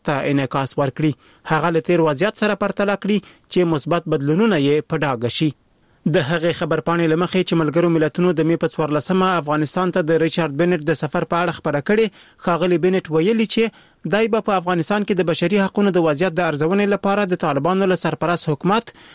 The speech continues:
او یو شمیر نورو مهمو لوبغاړو سره وګوري، تر څو معلومه کړي چې آیا افغانستان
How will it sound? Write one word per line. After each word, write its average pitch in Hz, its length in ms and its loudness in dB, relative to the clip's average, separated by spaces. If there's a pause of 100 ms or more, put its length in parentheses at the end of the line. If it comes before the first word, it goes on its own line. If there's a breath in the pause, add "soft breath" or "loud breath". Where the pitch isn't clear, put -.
(120 loud breath)
او 185 160 2
یو 208 180 2
شمیر 202 240 -2
نورو 208 260 0
مهمو 185 400 0
لوبغاړو 165 460 0
سره 131 220 -4
وګوري، 135 440 0 (320 loud breath)
تر 165 140 0
څو - 100 -2
معلومه 185 380 2
کړي 208 200 -2
چې - 120 -4 (240)
آیا 196 280 2
افغانستان 165 600 0